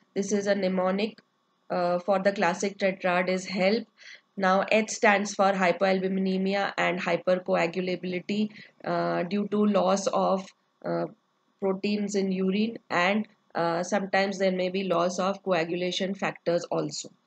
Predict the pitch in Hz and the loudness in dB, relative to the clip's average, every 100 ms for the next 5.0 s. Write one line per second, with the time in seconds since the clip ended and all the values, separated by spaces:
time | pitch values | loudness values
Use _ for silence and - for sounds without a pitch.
0 | _ _ _ _ _ _ _ _ _ - | _ _ _ _ _ _ _ _ _ -6
1 | 233 240 - 202 208 - 196 190 185 175 | -2 0 2 2 2 0 0 0 -2 -2
2 | 190 196 226 - _ _ - 196 214 208 | -2 0 -2 -6 _ _ 2 4 2 2
3 | 208 185 180 - 185 180 185 180 - _ | 2 2 -2 -4 0 2 0 -2 -8 _
4 | 175 214 208 214 196 180 185 185 185 196 | -4 -4 -2 -2 -2 -4 -4 -4 -2 -2